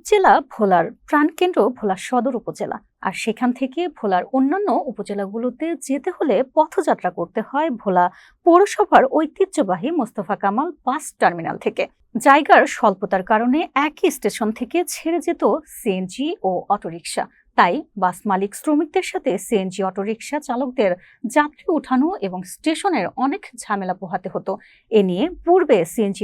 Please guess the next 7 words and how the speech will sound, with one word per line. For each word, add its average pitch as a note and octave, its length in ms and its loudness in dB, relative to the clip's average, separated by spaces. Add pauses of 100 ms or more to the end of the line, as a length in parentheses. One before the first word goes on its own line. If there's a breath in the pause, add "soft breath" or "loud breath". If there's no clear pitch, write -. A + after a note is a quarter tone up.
অটোরিকশা F#3 520 -6
চালকদের G3+ 420 -2
সঙ্গে B3+ 220 -2 (160)
বাস C4 160 -2 (120)
মালিক E4+ 260 -2
সমিতির D#4 460 -2
শ্রমিকদের F#3+ 440 0